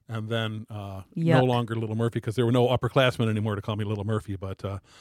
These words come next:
Speaker 1: yeah, it was a matter of survival. And I think humor for me was a way of surviving at that time, because if I could make people laugh, then maybe I wouldn't get, you know, thrown against the lockers or have somebody try to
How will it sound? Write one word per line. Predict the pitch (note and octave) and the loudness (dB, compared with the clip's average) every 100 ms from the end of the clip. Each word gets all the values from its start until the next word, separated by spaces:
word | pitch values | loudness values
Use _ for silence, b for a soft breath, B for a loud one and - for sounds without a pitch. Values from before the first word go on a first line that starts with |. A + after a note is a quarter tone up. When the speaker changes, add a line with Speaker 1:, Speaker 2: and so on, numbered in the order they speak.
| B B - | B B 2
Speaker 1:
yeah, | E3 | 4
it | G3+ | 4
was | C#4+ | 4
a | |
matter | A#3+ A3 F3 | 2 4 4
of | - | 2
survival. | C#3+ C3 D#3 C#3 G2 - | 2 4 4 2 -2 -4
And | B2+ B2 C#3 | -4 -2 -4
I | |
think | - E3+ - | -2 -2 -2
humor | F#3 F#3+ D#3+ | 0 2 2
for | - C3 | 0 0
me | D#3 E3+ | 0 0
was | B2 A#2+ A2+ - | 2 2 0 -2
a | A#2 | -4
way | A2 A2+ A2 | -2 -2 -2
of | A2 G#2+ G2+ - b b - | -2 -4 -4 -10 b b -2
surviving | C3+ B2+ B2 A#2 A2 | 2 4 4 4 -2
at | G2+ | -6
that | G2+ - | -6 -2
time, | C#3 B2+ | 0 0
because | A2+ A#2+ A2 | -2 -4 -4
if | A2+ | -4
I | |
could | C3 B2 | -2 0
make | D3 | 0
people | - C#3 A#2 A#2 | 0 -4 -2 0
laugh, | D3 D3 C3 - b b b b | 4 4 2 -2 b b b b
then | B2+ A#2+ A#2+ | -2 0 2
maybe | C3 B2+ B2 | 2 2 0
I | A#2 | 0
wouldn't | A#2 A#2 A2+ G#2+ | 0 -2 -4 -4
get, | A2 - | -4 -4
you | A#2 | -12
know, | G2 G2 | -12 -6
thrown | - A2+ | -2 0
against | A2 G#2 - | 0 -6 -6
the | G2+ | -4
lockers | A2+ - G2 F#2+ | -2 -2 -8 -8
or | F#2+ F2+ F#2 | -12 -12 -12
have | G2+ | -12
somebody | A2 G#2 | -10 -10
try | G#2 G#2+ | -6 -6
to | G2 | -6